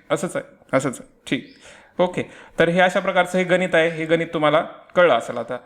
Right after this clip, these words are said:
या गणितामध्ये आपला पास व्हायचे म्हणून. <laughs> ओके, तर करायचे काय? हे पहिले जे तीन प्रश्न असतात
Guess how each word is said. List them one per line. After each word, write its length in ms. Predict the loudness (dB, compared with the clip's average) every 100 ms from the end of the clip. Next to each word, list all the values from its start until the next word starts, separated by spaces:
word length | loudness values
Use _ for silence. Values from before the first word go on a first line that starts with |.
| -18 -14 -2
या 140 | -2
गणितामध्ये 520 | 0 -2 0 0 2
आपला 200 | 0 0
पास 200 | 0 0
व्हायचे 280 | 0 -6 -6
म्हणून. 200 | -10 -12 -18 -20 -20 -20 -8 0 0 -2 -10 -16 -12 -2
<laughs> 40 | -2
ओके, 320 | 0 -4 -8 -20 -10 0
तर 160 | 2 0 -4 -4 0
करायचे 320 | 2 0 -2
काय? 200 | 0 0
हे 100 | 0
पहिले 300 | -2 0 -2
जे 100 | -4
तीन 280 | -4 -2 0
प्रश्न 280 | 0 0
असतात 240 | 0 0